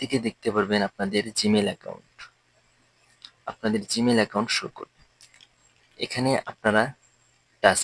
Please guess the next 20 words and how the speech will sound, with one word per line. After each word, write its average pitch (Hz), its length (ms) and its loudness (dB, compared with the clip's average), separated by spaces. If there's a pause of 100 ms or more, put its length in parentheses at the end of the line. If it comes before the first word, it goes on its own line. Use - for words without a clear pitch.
করবেন। - 260 -12 (480)
তার 113 160 6
আগে 131 160 2
একটা - 200 -10
কথা 107 220 2
বলে 104 240 4
নেই, 107 120 0 (1080)
কিভাবে 131 320 2 (120)
আপনারা 101 280 2 (120)
Gmail 120 300 0
অ্যাকাউন্ট 110 400 2 (400)
খুলবেন 104 320 2 (420)
সে 131 180 6
বিষয়ে 135 280 4 (100)
আমার 107 160 4 (100)
চ্যানেলে 107 340 2 (560)
একটি - 180 -4 (120)
ভিডিও 113 220 4 (100)
আছে, 113 200 2 (160)
আপনারা 104 300 2